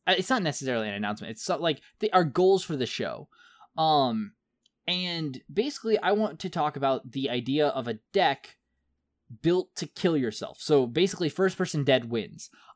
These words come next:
Um, and the reason for that is that we want to, here on Hearthaholics, we wanna host a,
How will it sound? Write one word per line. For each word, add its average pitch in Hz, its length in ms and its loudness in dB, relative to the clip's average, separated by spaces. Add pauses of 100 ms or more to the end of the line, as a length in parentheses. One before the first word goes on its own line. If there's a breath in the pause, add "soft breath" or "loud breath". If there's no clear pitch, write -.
Um, 139 260 6
and 151 140 -2
the 156 80 0
reason 175 240 0
for 330 220 2
that 196 260 6
is 160 140 -4
that 143 180 0
we 220 160 -2
want 220 280 -4
to, 180 240 -4
here 160 180 -2
on 151 100 0
Hearthaholics, 135 480 -2
we 151 100 -4
wanna 156 240 0
host - 480 -6
a, 113 480 -4